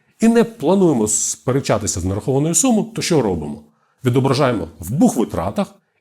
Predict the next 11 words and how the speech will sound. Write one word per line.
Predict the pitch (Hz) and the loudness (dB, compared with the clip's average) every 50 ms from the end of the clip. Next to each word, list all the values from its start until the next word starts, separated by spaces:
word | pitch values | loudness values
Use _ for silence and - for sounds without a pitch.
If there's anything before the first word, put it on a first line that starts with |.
| _ _ | _ _
і, | - 247 262 | 0 2 2
збільшуючи | 226 - - 110 175 202 202 - 156 139 123 - 131 | 2 0 -2 -4 -4 -2 0 2 2 2 2 0 -2
податкову | 98 107 101 101 101 - 120 107 104 | -2 -2 -2 -2 0 0 0 0 0
різницю, | 110 123 190 233 214 214 - | 0 -2 -2 0 0 -2 -4
показуємо | - 117 - 160 160 160 147 139 127 110 | -4 -4 -2 -2 0 0 0 0 0 -2
в | 90 | -2
декларації | 92 101 - 110 127 185 202 - 190 | -4 -6 -6 -4 -2 -2 -2 -2 -4
з | - | -6
податку | - 156 135 151 143 - - | -4 -4 -4 -4 -4 -4 -4
на | 107 104 | -6 -6
прибуток | 107 117 113 123 127 - 107 | -6 -6 -8 -8 -8 -10 -12